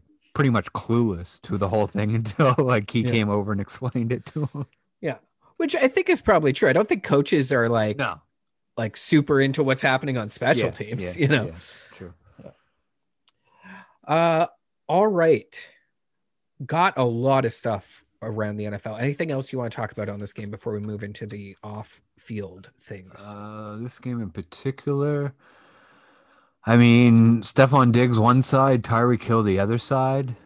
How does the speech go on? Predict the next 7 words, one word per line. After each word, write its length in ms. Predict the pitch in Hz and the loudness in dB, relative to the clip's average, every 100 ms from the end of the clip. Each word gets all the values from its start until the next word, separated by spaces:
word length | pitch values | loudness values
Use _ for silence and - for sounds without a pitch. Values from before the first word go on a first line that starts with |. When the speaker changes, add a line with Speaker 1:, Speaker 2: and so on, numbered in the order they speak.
| _ - | _ -14
Speaker 1:
Um, 720 | 95 98 98 95 92 92 85 _ _ - | -8 -6 -4 -4 -4 -6 -10 _ _ -12
you 80 | 95 | -8
know, 280 | 90 113 - _ _ _ _ _ | -6 -8 -10 _ _ _ _ _
outside 440 | 107 107 113 104 95 | -6 -2 0 0 0
of 80 | 92 | -2
Davante 320 | 104 104 92 | 0 0 0
Adams, 800 | 92 113 110 92 101 - - | 2 2 0 -4 -6 -10 -20